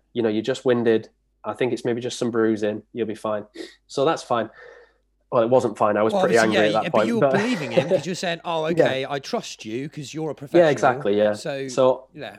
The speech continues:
Speaker 1: I went, I went back down, and obviously I'd lost my place in the queue at this point, so it was back to the, so I think it was,
Speaker 2: <sighs> Oh, God.
Speaker 1: I think it was, like, four or five hours later, I finally got saw by someone, and the guy laid me, the guy laid me on the bed, and he's, like,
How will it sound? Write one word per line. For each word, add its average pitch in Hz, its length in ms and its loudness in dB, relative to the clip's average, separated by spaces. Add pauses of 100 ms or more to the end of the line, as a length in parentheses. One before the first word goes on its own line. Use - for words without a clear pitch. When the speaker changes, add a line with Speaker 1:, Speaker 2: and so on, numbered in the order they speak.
Speaker 1:
I 131 100 0
went, 147 360 2 (120)
I 147 80 -2
went 160 200 6
back 131 160 0
down, 120 320 0 (120)
and 117 120 -4
obviously 120 280 -2
I'd 110 60 0
lost 135 220 0
my 123 80 0
place 117 280 -2
in 113 60 -4
the 104 60 -4
queue 160 180 2
at 143 60 4
this 147 120 0
point, 139 320 0
so 123 100 -4
it 107 40 -4
was 117 100 -6
back - 280 -4
to 123 80 -6
the, 107 180 -2 (400)
so 123 80 -2
I - 40 0
think 139 200 -2
it 127 80 -2
was, 123 260 -2
Speaker 2:
<sighs> - 40 -20
Oh, - 120 -20
God. - 420 -20
Speaker 1:
I 120 40 -12
think 147 200 -4
it 135 120 -10 (420)
was, 131 180 -10
like, 135 320 -4 (420)
four 147 280 2
or 139 40 0
five 139 300 0
hours 139 340 2
later, 143 580 -2
I - 60 -10
finally 131 280 0
got 120 200 -2
saw 127 260 4
by 123 160 4
someone, 113 320 -2
and 110 80 -4
the 113 60 -4
guy 123 200 2 (120)
laid 123 220 2
me, 113 280 0
the 131 120 -8
guy 123 140 2
laid 117 140 2
me 120 140 0
on 107 120 -2
the 104 80 -2
bed, 123 360 2
and 113 100 -2
he's, 107 180 -4
like, 104 200 -4